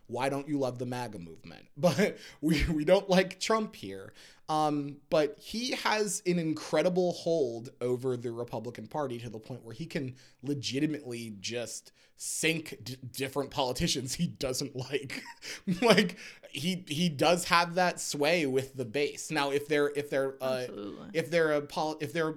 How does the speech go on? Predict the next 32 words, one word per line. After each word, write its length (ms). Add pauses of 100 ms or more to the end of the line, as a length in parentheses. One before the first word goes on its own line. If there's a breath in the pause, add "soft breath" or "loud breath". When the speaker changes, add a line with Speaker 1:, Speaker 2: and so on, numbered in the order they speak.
Speaker 1:
you 120
know, 100
a 60
Republican 360
politician 440
that 100
doesn't 220
necessarily 540
need 200
a 40
Republican, 560
the, 120
the, 280 (300 loud breath)
the 100
main 360
Republican 680
base, 540 (340 soft breath)
because 360
they 180
have, 320
like, 260
this 220
weird, 480 (180)
uh, 220
side 360
appeal, 480 (360 soft breath)
um, 540 (180)
then 400 (100)
they're, 240
they're 240
fine. 460
But 340